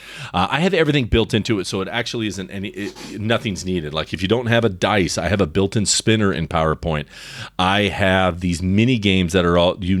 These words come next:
you need PowerPoint to be able to do them. And it's the same like Chutes and Ladders. If you land on one spot, then you go up, and you la-, land on another tube, then you go down. I did it about cheese, searching for mice, and all that sort of stuff, but, um,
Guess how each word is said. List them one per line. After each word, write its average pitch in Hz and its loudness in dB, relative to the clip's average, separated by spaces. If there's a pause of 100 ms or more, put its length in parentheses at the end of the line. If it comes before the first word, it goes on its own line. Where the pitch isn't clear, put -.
(100)
you 92 0
need 95 0
PowerPoint 90 -2
to - -16
be 92 0
able 85 -2
to 85 -4
do 80 -4
them. 80 0 (300)
And 165 2
it's 180 0
the 139 0
same 123 2
like 120 2
Chutes 120 0
and 104 -2
Ladders. 87 0
If 101 -4
you 104 2
land 85 0
on 87 0
one 82 0
spot, 85 0
then 87 0
you 90 0
go 90 2
up, 214 2
and - 0
you 170 -2
la-, 160 0
land 160 -2
on 156 2
another 151 2
tube, 143 4
then 127 2
you 123 -2
go 117 4
down. 95 4
I 110 4
did 160 2
it - 0
about 131 0
cheese, 143 -2
searching 123 -2
for 101 -2
mice, 92 0
and 95 0
all 87 2
that 87 -2
sort 95 -6
of 82 -8
stuff, 85 -6
but, 80 -4
um, 80 -6